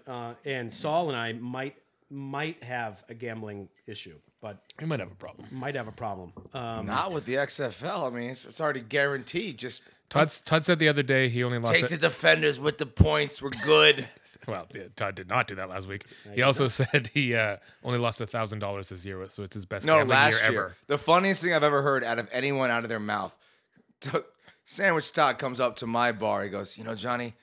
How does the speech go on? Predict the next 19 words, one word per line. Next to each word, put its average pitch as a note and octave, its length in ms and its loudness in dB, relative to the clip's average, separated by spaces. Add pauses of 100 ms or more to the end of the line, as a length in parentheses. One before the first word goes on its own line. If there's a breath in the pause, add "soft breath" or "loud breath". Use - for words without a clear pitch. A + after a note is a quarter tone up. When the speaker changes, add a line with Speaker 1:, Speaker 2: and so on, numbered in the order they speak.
(280 soft breath)
Speaker 3:
twenty C3+ 240 -2
nineteen B2+ 340 0
was A2 140 -6
good A#2 180 -6
for - 100 -12
me G#2 120 -8
on F#2 100 -10
gambling." F2+ 400 -10
I F2 120 -12
go, G2 100 -6
"Yeah." A#2 160 -2
He's G2+ 100 -6
like, F#2 140 -12 (360 soft breath)
"I - 60 -18
only D#2+ 160 -14
lost - 260 -12
a - 40 -20
thousand D#2+ 440 -16
dollars." - 480 -6